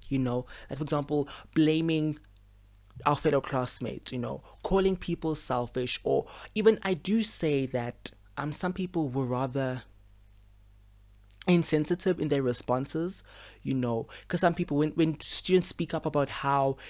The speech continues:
their situation at home is gonna make it extremely difficult to do online learning,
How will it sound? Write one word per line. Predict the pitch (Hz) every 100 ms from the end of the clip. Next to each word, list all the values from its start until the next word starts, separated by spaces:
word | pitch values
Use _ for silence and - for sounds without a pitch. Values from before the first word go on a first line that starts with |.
| -
their | 135 147
situation | 147 143 143 147 156
at | 123
home | 101 143
is | 139
gonna | 131
make | 135 139
it |
extremely | 139 - - 151
difficult | 135 127 143
to | -
do | 123 143
online | 143 135 135
learning, | 123 139 131 123